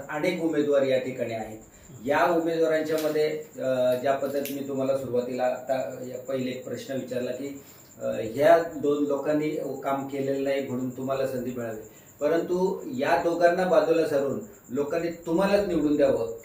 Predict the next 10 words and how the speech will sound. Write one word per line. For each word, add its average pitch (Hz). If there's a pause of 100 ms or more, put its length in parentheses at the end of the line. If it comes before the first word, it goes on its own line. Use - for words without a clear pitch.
(100)
असं -
काय 202
नेमकं 202
व्हिजन 156
तुमच्याकडे 156
आहे 135
की 147
लोकांनी 139
तुम्हाला 131
स्वीकारावं? 110